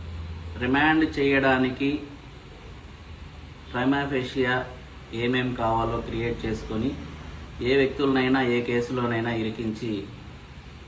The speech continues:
జైలుకు పంపించనే విషయం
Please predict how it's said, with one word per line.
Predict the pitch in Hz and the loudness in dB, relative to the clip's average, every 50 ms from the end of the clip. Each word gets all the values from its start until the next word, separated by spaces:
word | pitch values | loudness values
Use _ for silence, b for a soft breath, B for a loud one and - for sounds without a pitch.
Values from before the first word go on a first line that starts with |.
| - - - - - - - - - - - - - - - - 107 123 | -16 -16 -16 -16 -16 -16 -16 -16 -16 -16 -16 -16 -18 -18 -16 -10 2 6
జైలుకు | 131 135 143 147 143 139 131 | 6 8 8 6 2 2 2
పంపించనే | 123 123 120 131 123 - 131 113 113 117 113 110 110 107 - 117 | 2 2 2 0 -2 0 -2 0 0 0 0 0 0 -2 -4 -8
విషయం | 110 - - 143 127 113 | -8 0 2 2 4 4